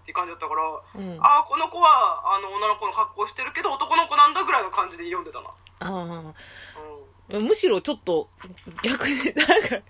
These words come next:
Speaker 2: 多分性癖みたいに思われるかもしれんけど、女装してる男の人好きやもん。
Speaker 1: そうそうそうそう。
Speaker 2: うん。
Speaker 1: なんならちょっと、そう、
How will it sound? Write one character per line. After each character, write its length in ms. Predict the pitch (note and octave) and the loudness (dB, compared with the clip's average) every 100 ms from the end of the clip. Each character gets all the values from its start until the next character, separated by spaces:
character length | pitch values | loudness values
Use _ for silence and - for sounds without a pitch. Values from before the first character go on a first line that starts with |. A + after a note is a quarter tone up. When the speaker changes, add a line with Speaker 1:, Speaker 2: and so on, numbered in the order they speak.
| - G4+ - | -8 -8 -2
Speaker 2:
多 80 | B3 | -2
分 100 | G#3+ | 0
性 260 | A#3+ E4 | 0 0
癖 120 | D#4+ D4+ | 0 0
み 100 | C#4 | 2
た 60 | |
い 40 | G#3+ | 0
に 60 | |
思 100 | F3+ | 2
わ 80 | F#3+ | -2
れ 60 | F#3+ | -2
る 60 | |
か 80 | F#3 | -4
も 60 | F3 | -8
し 40 | |
れ 80 | F3 | -10
ん 20 | |
け 80 | E3 | -6
ど、 120 | D#3+ | -4
女 200 | D3+ B3+ | 2 2
装 200 | D#4+ E4+ | 2 -4
し 20 | |
て 80 | D4+ | -2
る 100 | C#4+ | -2
男 300 | C4 C#4+ C4 | -2 -2 -2
の 80 | C4 | -2
人 200 | - F#3+ | -4 -4
好 200 | D#3 - _ - - | -4 -6 _ -14 -6
き 100 | G#3 | -2
や 80 | C#3+ | -2
も 40 | |
ん。 100 | G#2+ - _ _ _ - | -4 -20 _ _ _ 2
Speaker 1:
そ 160 | F#4+ | 4
う 20 | F#4+ | 4
そ 140 | F4 | 4
う 20 | |
そ 120 | F4 | 2
う 20 | D#4 | 0
そ 200 | C4 D3+ | 0 -2
う。 20 | |
Speaker 2:
う 0 | |
ん。 80 | C3+ - - _ | -8 -18 -20 _
Speaker 1:
な 160 | D4 G4 | 0 2
ん 80 | G#4+ | 2
な 100 | A#4 | 0
ら 120 | C4 | 0
ち 100 | D4+ | -6
ょ 40 | |
っ 20 | - | -8
と、 300 | G3 F#3 - - _ _ _ _ _ - | -6 -6 -8 -16 _ _ _ _ _ -6
そ 440 | B3+ G#3+ F3 | -2 -2 -4
う、 40 | - | -12